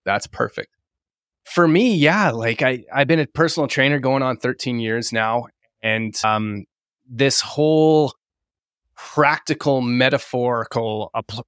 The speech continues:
application of what works inside the gym and applying it outside the gym just happened when I hit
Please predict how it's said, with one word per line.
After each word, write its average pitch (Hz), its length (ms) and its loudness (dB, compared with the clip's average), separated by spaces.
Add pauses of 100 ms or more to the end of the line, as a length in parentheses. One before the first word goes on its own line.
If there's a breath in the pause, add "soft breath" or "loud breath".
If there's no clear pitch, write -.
(280)
application 127 680 0
of 117 60 -4
what 104 120 -2
works 117 180 -4
inside 113 220 -2
the 107 60 -6
gym 113 180 -4
and 101 260 -10
applying 113 320 -4
it 107 80 -4
outside 113 320 2
the 104 80 -6
gym 107 200 -6
just 110 180 -4
happened 110 500 -2 (120)
when 113 300 -4
I 113 120 2
hit 113 200 2